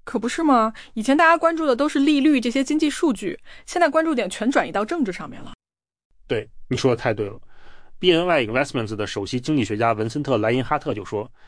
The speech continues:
Speaker 2: 以前华尔街客户问的问题都能用基点来回答，现在游戏规则变了。摩根士坦利的塞斯·卡彭特也说，这次几乎每个记者都会追问政治问题。
Speaker 1: 那这场矛盾是怎么爆发的呢？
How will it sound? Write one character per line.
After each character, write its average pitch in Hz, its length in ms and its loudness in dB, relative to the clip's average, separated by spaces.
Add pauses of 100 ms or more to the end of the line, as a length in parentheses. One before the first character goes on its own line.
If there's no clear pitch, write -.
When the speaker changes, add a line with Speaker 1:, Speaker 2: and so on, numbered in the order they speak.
(220)
Speaker 2:
以 127 160 -2
前 123 260 -2
华 160 120 2
尔 147 120 4
街 131 160 -2
客 139 180 -2
户 139 120 0
问 143 120 0
的 143 80 4
问 143 100 2
题 113 300 -4
都 170 160 4
能 135 180 4
用 143 200 4
基 170 200 -4
点 131 220 0
来 104 100 -6
回 101 200 -6
答， 101 160 -10 (240)
现 147 240 0
在 135 140 2
游 113 120 0
戏 135 140 -4
规 131 120 2
则 127 120 0
变 156 160 2
了。 98 120 -8 (520)
摩 143 120 2
根 170 140 4
士 156 140 0
坦 117 160 0
利 139 100 4
的 110 140 0
塞 135 240 0
斯· - 160 -12
卡 - 160 -6
彭 120 120 -2
特 165 140 2
也 101 100 2
说， - 280 -8 (320)
这 170 180 6
次 123 200 0
几 165 200 -4
乎 170 180 2
每 131 180 2
个 120 140 0
记 170 160 0
者 95 160 0
都 135 160 -2
会 127 100 0
追 127 200 0
问 113 180 0
政 135 160 0
治 101 100 -6
问 92 140 -10
题。 - 180 -20 (920)
Speaker 1:
那 330 80 2
这 381 100 6
场 285 140 2
矛 202 120 0
盾 240 140 4
是 233 80 2
怎 202 80 -2
么 160 60 -8
爆 214 160 4
发 220 200 -4
的 214 100 -4
呢？ - 140 -12